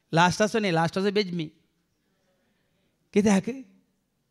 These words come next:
हां? ताका, आ, ताज्या उतार प्रायक,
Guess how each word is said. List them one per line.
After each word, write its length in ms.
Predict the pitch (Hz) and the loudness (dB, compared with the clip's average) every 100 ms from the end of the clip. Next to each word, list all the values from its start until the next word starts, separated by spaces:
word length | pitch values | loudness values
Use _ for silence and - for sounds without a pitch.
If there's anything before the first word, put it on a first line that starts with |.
| _ _ _ _ _ _ _ _ _ _ _ _ _ _ _ _ _ | _ _ _ _ _ _ _ _ _ _ _ _ _ _ _ _ _
हां? 200 | 175 330 - _ _ _ _ _ _ _ _ _ _ _ | 0 0 -4 _ _ _ _ _ _ _ _ _ _ _
ताका, 360 | 175 180 - 165 151 147 139 143 139 _ _ _ | 2 2 4 2 2 0 -4 -6 -12 _ _ _
आ, 140 | 165 269 - _ | -2 -2 -4 _
ताज्या 180 | 165 175 | -2 -2
उतार 300 | 208 202 175 | 0 2 2
प्रायक, 440 | 170 175 170 160 | 2 0 0 -4